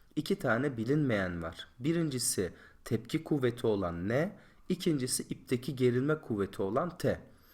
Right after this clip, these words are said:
Hangisi o an sana lazım değilse o noktayı kurban noktası olarak seçiyorsun. Lazım olmayan nokta. Ben eğer T'yi bulmaya çalışıyorsam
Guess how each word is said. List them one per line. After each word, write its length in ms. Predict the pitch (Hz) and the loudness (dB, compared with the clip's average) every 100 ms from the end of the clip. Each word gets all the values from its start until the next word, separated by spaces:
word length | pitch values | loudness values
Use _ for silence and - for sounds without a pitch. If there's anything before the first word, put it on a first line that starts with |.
| - - - | -20 -20 -18
Hangisi 880 | - 151 196 170 143 - - 117 - | -4 0 0 0 0 0 2 0 2
o 180 | - 156 | 2 4
an 240 | 151 110 | 4 2
sana 340 | 101 - 120 127 | -2 -2 0 0
lazım 680 | 113 104 104 110 120 113 98 | 0 2 4 2 0 -2 2
değilse 560 | 147 170 147 - 160 - - - - | 2 2 2 2 0 -2 -16 -20 0
o 140 | 175 175 | 2 4
noktayı 500 | 143 - 143 175 - | 0 0 2 2 0
kurban 460 | 151 135 143 139 | 0 4 6 6
noktası 480 | 113 - - - 104 | 2 0 -4 -4 -2
olarak 340 | 90 85 87 | -2 -2 -4
seçiyorsun. 680 | - 87 - - 80 - 87 - - - - | -6 -10 -10 -10 -10 -10 -14 -14 -14 -16 -2
Lazım 540 | 113 107 110 156 170 170 - | 4 4 4 2 -2 0 4
olmayan 640 | 139 127 110 92 87 85 | 4 4 2 -2 -2 -4
nokta. 380 | 85 - - 82 - - - - | -6 -8 -10 -12 -12 -20 -20 2
Ben 200 | 160 175 170 | 4 4 6
eğer 400 | 156 139 160 - - - - | 6 6 4 -4 -20 -20 -16
T'yi 380 | - 143 165 180 | 4 6 8 6
bulmaya 420 | 160 147 135 113 | 4 4 4 4
çalışıyorsam 1120 | 113 131 127 - - 170 170 - 175 185 190 | 2 0 0 -2 2 4 2 2 2 2 -2